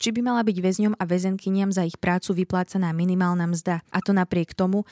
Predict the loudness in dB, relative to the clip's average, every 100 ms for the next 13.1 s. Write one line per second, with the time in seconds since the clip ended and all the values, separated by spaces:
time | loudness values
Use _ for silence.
0 | -8 -2 0 2 0 0 0 0 0 2
1 | 2 2 2 0 0 -2 0 0 0 0
2 | -2 -4 -6 -8 -10 -10 -8 -6 -2 -2
3 | 0 0 0 0 0 0 0 0 -2 -2
4 | -2 -2 -2 -4 -2 -4 -4 -2 -2 -2
5 | -4 -4 -4 -2 -2 -2 -4 -2 -2 -2
6 | -2 -2 -2 -2 -2 -2 0 0 0 -2
7 | -4 -2 -4 -4 -4 -6 -2 -2 -2 -2
8 | -2 0 0 0 -4 -6 -6 -6 -4 -4
9 | 0 -2 -2 -4 -4 -6 -6 -6 -6 -8
10 | -6 0 0 0 -2 -2 -2 -2 -2 -2
11 | -2 -2 -4 -6 -4 -4 -4 -4 -4 -2
12 | -2 -4 -8 -8 -4 -2 -2 -4 -4 -6